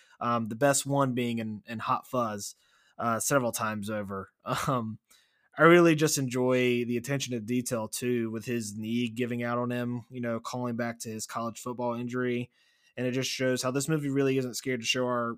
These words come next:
our, our heroes being, you know, vulnerable and, and, and weakened. It just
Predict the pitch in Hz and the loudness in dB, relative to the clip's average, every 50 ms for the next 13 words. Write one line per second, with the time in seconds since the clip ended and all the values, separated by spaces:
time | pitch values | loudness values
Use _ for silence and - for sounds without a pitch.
0 | - _ - 117 120 113 110 101 - - 120 117 113 123 143 143 135 131 127 120 | -10 _ -12 -8 -8 -8 -8 -10 -10 -8 -8 -6 -2 0 2 2 4 2 2 0
1 | 120 113 110 107 123 123 120 117 117 110 110 110 110 113 - - 120 113 113 107 | -2 -2 -2 -2 -2 0 0 0 -2 -2 -4 -6 -8 -10 -12 -12 -10 -8 -6 -6
2 | 107 107 104 - _ _ _ _ 156 143 131 127 123 123 120 120 113 120 117 113 | -8 -10 -12 -16 _ _ _ _ -8 -4 -2 0 0 0 0 -2 -2 0 0 -2
3 | 110 110 107 101 101 - 110 110 104 - - 110 107 107 104 110 117 117 110 - | -2 -2 -4 -8 -8 -10 -12 -12 -12 -14 -14 -14 -14 -12 -6 -4 -4 -4 -4 -6
4 | 113 104 104 101 101 104 101 98 104 98 113 120 110 - | -10 -10 -10 -12 -12 -14 -14 -14 -14 -12 -12 -10 -10 -10